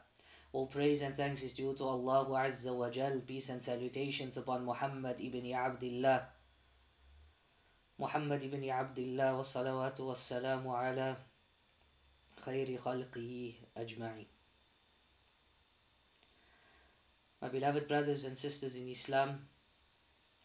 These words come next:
we leave off, or we left off last week, where the author of Riyadus Salihin, Imam An-Nawawi, Abu Zakaria, rahimallahu ta'ala,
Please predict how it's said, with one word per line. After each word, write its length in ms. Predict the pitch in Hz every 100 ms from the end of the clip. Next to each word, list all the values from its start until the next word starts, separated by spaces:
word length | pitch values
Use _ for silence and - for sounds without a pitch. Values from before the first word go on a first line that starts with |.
| -
we 120 | 123
leave 260 | 139 143 -
off, 220 | 156 147 - - -
or 480 | 110 120 120 113 110 - _ _
we 120 | 127 123
left 280 | 143 143
off 180 | 127 -
last 340 | 120 131 135 135
week, 280 | 135 135 -
where 500 | - 117 123 120 117 - - _ _ -
the 140 | 123
author 360 | 135 151 147 131
of 140 | 123
Riyadus 440 | 123 123 131 131 -
Salihin, 580 | 123 123 120 139 139 131 113
Imam 320 | 127 135 120
An-Nawawi, 720 | 123 123 131 131 131 127 120 - _ _ _ _ _ _ _ _ _ - -
Abu 160 | 123 135
Zakaria, 680 | 139 131 - 123 131 135 127
rahimallahu 680 | 131 - 127 120 127 123 117
ta'ala, 460 | 117 120 143 151